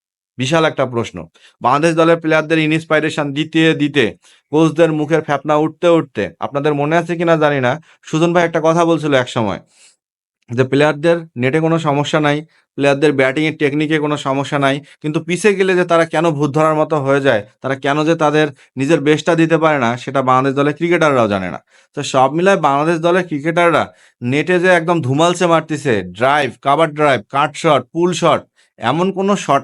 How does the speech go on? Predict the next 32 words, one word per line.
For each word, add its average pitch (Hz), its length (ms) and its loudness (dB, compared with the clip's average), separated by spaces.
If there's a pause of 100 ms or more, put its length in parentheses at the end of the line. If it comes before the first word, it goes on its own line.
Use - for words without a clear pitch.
নাই 175 160 -2
যে 202 60 0 (100)
বাংলাদেশের 139 460 0
প্লেয়াররা 156 340 2
বিধ্বংসী 170 460 0
রূপে 156 260 -2
খেলে 110 240 -2
না, 82 60 -6 (320)
যেটা 185 160 0 (100)
মিডিয়ার 185 360 2 (600)
ভিডিওগুলোতে 160 480 2 (100)
দেখা 135 220 0
যায় 170 160 4
এবং 160 100 0 (100)
মিডিয়াতে 135 340 0 (160)
বলে 107 220 2 (440)
যে 180 80 4 (180)
সৌম্যর 165 420 2
এই 151 120 0
শট 160 220 0
খেললো, 143 240 0 (120)
শান্ত 165 240 -2 (140)
ওই 156 140 2
শট 151 220 0
খেললো, 143 300 0
হৃদয় 165 340 4
এই 156 120 -2
শট 151 240 -2
খেললো, 139 280 0 (420)
হ্যাঁ, 202 180 2 (280)
আহ, 139 160 2
মুশফিক 175 320 0